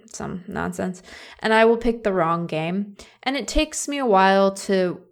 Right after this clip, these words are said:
to one, realize that it is the wrong game. Sometimes if I'm not there to watch a particular starter, it might take several innings to realize it's the wrong game. But then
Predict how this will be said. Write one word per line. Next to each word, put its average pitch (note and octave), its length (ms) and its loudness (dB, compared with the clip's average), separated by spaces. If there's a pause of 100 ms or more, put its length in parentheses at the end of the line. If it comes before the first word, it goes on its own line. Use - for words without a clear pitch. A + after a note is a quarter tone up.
to - 120 -6
one, G3 240 0
realize F3+ 540 4
that E3 120 -2
it D3+ 120 -8
is E3+ 160 -6
the D#3 100 -8
wrong D#3+ 260 -2
game. D#3+ 500 -6
Sometimes F3 640 -2
if F3 140 -6
I'm E3+ 180 -2
not E3+ 240 -4
there E3+ 160 -4
to E3 140 -12
watch E3+ 180 -2
a - 40 -16
particular E3 520 -8
starter, F#3+ 420 -2
it C#3+ 80 -4
might D3 160 -8
take - 200 -14
several - 360 -14
innings G#3 460 -4 (460)
to G#3+ 420 -2
realize A3 400 4
it's G#3+ 220 -10
the G#3+ 100 -6
wrong G#3+ 280 0
game. A3 240 -4 (300)
But A#3+ 220 0
then B3+ 480 -2